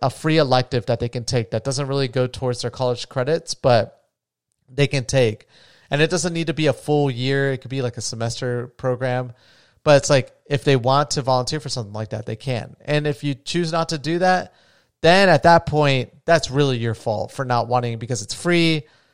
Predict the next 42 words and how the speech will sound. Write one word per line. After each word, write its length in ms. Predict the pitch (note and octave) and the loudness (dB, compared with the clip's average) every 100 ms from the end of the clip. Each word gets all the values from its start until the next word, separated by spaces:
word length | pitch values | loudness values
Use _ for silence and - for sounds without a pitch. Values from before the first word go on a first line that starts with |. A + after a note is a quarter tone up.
| _ _ - | _ _ -20
It's 220 | - - | -10 -8
the, 260 | - B2+ - - | -2 -2 -2 0
the 220 | B2+ F2+ | 2 2
access 460 | D3+ - C#3 - | 0 0 -6 -6
of 180 | - A#2+ | -6 -4
information's 640 | C#3+ D3 C#3 C#3 D#3 C3 B2 | -6 -4 -4 -2 -2 -4 2
there. 400 | C#3 C#3 C#3 C3+ _ _ - | 4 4 2 -2 _ _ -8
And 120 | B2+ | -2
now 100 | C#3 | 2
you 140 | D3+ D3+ | 2 2
have 160 | D3+ | 0
an 80 | C3 | -2
instructor 540 | A#2 - D3 C#3 C#3+ A#2+ | -6 -2 0 0 -2 0
that 260 | A2 - | 0 -2
is 140 | B2 B2+ | -6 -6
an 100 | - | -4
expert 480 | A#2+ D3 - C3 A#2 | -2 -2 -2 -4 -4
in 100 | A#2+ | -2
that 220 | A2+ A2 | -4 -4
category 500 | C3+ C#3 B2+ A#2 A2 | -2 -2 0 0 -2
to 120 | - A2+ | -2 -4
help 280 | A#2 A#2 | -2 -4
you 140 | A#2+ A2 | -6 -4
with 240 | A2+ A2+ | -4 -4
those 220 | A2 G2+ | -6 -8
things. 460 | - A#2+ A2+ C#3 - _ _ _ _ _ _ _ _ | -6 -6 -8 -10 -12 _ _ _ _ _ _ _ _
But 400 | - D3+ C3+ - - | 4 6 4 0 2
I 100 | D#3+ | 4
don't 180 | G3 - | 4 2
think 260 | F#3 C3+ | -2 0
giving 300 | D#3 D#3+ D#3+ | -2 0 -2
people 300 | B2+ D3+ D3 | -4 -6 -4
just 180 | C#3 - | -4 -4
free 180 | - D3 | 0 0
education 520 | C#3 B2+ C#3 - A#2+ | 0 -2 -2 -2 -4
is, 120 | A2+ | -4
is 280 | - B2+ - | -4 -6 -4
the, 140 | - A2 _ _ _ - | -6 -8 _ _ _ -8
is 260 | C3 B2+ | -4 -4
the 80 | A#2+ | -4
solution, 460 | - B2 C3 - B2+ | -4 -2 -2 -2 -4
because 440 | B2 C3+ B2+ | 0 2 2